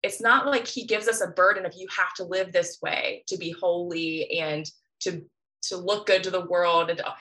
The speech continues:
it's not how it is. It's just, he just wants us to love him, and he takes care of the rest. And the more I've been focusing on that,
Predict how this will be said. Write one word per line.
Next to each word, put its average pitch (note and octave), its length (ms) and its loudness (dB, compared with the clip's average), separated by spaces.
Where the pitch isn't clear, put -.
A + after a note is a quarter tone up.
it's A3+ 180 -4
not C#4+ 140 8
how B3+ 200 2
it G#3+ 100 2
is. A3+ 180 4
It's - 140 -8
just, - 200 -10
he B3 140 -2
just A3+ 260 -2
wants A3 280 0
us A3+ 160 -4
to G3 120 -6
love - 300 -2
him, G#3+ 380 -2
and G3 120 -2
he A#3 160 -6
takes A#3+ 260 -4
care G3+ 220 0
of F#3+ 80 2
the E3 100 0
rest. E3 400 0
And F#3+ 160 -6
the F#3 80 -2
more F3+ 440 2
I've A3+ 200 2
been F#3 320 -2
focusing A3+ 580 2
on F#3 240 2
that, E3+ 400 4